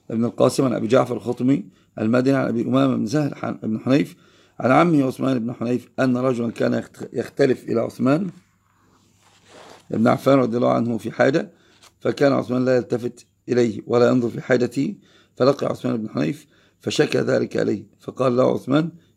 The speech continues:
"ائت الميضة فتوضأ ثم ائت المسجد فصل ركعتين، ثم قل:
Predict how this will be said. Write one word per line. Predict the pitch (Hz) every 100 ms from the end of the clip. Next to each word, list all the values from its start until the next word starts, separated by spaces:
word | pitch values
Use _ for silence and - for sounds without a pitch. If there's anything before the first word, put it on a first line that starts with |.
| -
"ائت | 156 151
الميضة | 127 135 131 147 156 - _ _ _ _
فتوضأ | - 117 127 147 120 -
ثم | - 113 123
ائت | 127 127
المسجد | 113 123 110 160 -
فصل | - - 135 131
ركعتين، | 123 - - 135 175 165 202
ثم | 113 117
قل: | - 180 226